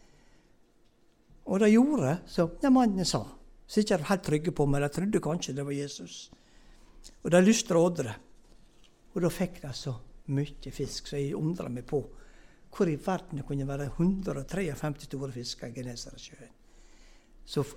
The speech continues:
enda det til mitt bilde ble at jeg trodde Genesaret var stor. Men det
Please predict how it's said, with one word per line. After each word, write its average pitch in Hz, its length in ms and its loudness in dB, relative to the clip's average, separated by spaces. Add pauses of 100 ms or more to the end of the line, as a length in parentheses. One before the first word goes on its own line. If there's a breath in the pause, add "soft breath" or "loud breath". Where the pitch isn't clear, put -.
enda 147 340 2
det 151 220 2
til 147 340 -4
mitt 165 300 2
bilde 147 320 2
ble 151 100 2
at 139 300 -2
jeg 135 80 0
trodde 151 260 -2
Genesaret 143 460 -4
var 127 100 -6
stor. 139 320 -6 (800 loud breath)
Men 151 160 6 (200)
det 175 100 6